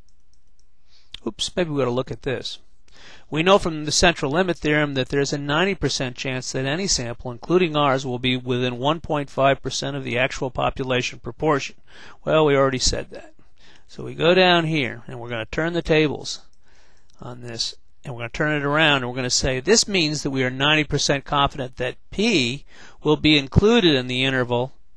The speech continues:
P hat plus or minus the sampling error for any simple random sample, including ours." So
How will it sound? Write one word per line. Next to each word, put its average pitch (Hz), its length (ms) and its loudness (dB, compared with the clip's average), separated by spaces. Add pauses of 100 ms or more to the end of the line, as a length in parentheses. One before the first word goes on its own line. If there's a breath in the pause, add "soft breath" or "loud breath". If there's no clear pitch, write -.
P 170 220 6
hat 143 320 4
plus - 340 6
or 139 80 0
minus 127 420 2
the 127 100 -8
sampling 127 560 -2
error 123 240 -2
for 147 200 -4
any 151 280 -2
simple 135 420 0
random 131 440 0
sample, - 500 0 (300 soft breath)
including 220 480 2
ours." 190 540 2 (500 soft breath)
So 147 340 2